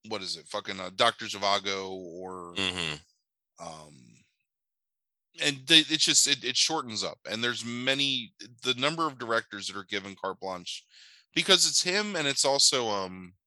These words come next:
Speaker 1: uh, what's his name is the other guy that's kinda credited with, um, uh, destroying, like, the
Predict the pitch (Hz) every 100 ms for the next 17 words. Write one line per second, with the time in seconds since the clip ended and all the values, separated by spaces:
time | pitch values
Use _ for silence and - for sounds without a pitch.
0 | _ _ _ _ _ - - _ _ _
1 | _ _ - - _ - 101 98 143 -
2 | 117 107 95 92 92 90 87 90 87 -
3 | 92 87 - 98 90 90 85 90 87 -
4 | 82 85 82 _ _ - _ _ _ _
5 | _ _ _ _ _ _ _ _ _ _
6 | _ _ _ _ _ _ _ _ - 101
7 | 92 95 92 101 - 107 101 98 95 90
8 | - 95 92 92